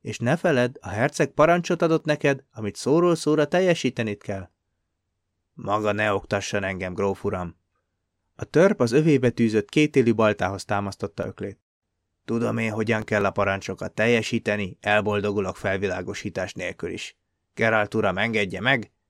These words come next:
Dennis Kramer vagyok, Hereward herceg testőrségének a kapitánya.”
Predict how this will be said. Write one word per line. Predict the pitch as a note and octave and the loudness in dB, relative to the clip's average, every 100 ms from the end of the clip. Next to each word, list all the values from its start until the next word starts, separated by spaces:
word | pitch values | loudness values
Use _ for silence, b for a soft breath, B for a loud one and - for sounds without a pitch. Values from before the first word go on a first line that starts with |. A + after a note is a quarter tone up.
| _ _ | _ _
Dennis | A2 A#2+ A2+ | -4 0 -2
Kramer | - A2 G#2+ G2+ | 0 -2 0 0
vagyok, | G2 G2+ G2+ - _ _ _ _ | 0 0 -2 -4 _ _ _ _
Hereward | A#2+ B2+ B2+ A#2 | 0 2 4 2
herceg | - A2 - G2+ | 2 -2 0 -6
testőrségének | - A2+ - G#2+ - G#2 G#2 G2 G2 | -2 -2 0 -2 0 0 0 -2 -2
a | |
kapitánya.” | F#2+ G2 G2 - F2 E2+ D#2+ | -4 -4 -4 -6 -8 -8 -12